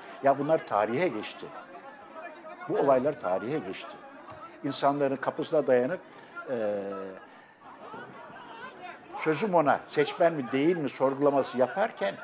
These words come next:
Speaker 1: aslında baskı yapmak, psikolojik baskı yapmak. Bunlar yaşanmamıştı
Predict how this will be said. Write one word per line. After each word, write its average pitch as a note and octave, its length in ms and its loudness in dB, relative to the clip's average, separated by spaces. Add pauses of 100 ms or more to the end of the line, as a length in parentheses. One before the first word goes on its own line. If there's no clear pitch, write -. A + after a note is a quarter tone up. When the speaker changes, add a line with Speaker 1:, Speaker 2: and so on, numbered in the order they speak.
(220)
Speaker 1:
aslında B2 520 2
baskı A2+ 300 4
yapmak, G#2 420 2
psikolojik - 500 -6
baskı G#2+ 300 0
yapmak. F2+ 340 -2 (840)
Bunlar C3 240 0
yaşanmamıştı A#2+ 680 -2